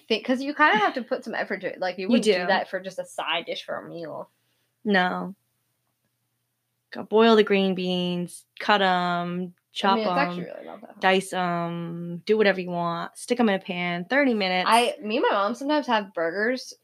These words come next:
Speaker 1: like, in the summer, and we'll, we'll do, like, onion on the burger, and we'll do barbecue sauce, and we'll put those onions on it.
Speaker 2: Yeah, those are really good. You can really utilize those onions, and I don't.
Speaker 1: I don't either.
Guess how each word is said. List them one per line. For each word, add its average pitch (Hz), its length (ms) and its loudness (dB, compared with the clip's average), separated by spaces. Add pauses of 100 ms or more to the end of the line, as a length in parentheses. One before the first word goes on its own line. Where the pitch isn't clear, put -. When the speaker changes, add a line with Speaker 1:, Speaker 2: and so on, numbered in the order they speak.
(440)
Speaker 1:
like, 202 140 2
in 196 80 2
the 190 80 -6
summer, 180 320 0
and 208 240 0
we'll, 196 220 0 (120)
we'll 208 220 -2
do, 214 120 -2
like, 202 300 4 (200)
onion 196 340 0
on 214 100 2
the 214 60 -6
burger, 220 280 2
and 208 100 0
we'll 185 80 2
do 190 120 -6
barbecue 180 420 0
sauce, 208 260 0
and 190 60 -2
we'll 170 60 -4
put 196 140 -10
those 175 200 -2
onions 170 500 -4 (100)
on - 220 -8
it. - 160 -12 (160)
Speaker 2:
Yeah, 208 340 6
those 208 180 4
are 294 80 2
really 226 220 -2
good. - 240 -8
You 208 60 -16
can 330 160 -4
really 359 180 2
utilize 185 480 -2
those - 160 -8
onions, 107 380 -8
and 196 100 -2
I 220 80 6
don't. 190 400 2
Speaker 1:
I 202 160 2
don't 226 160 0
either. 185 420 -6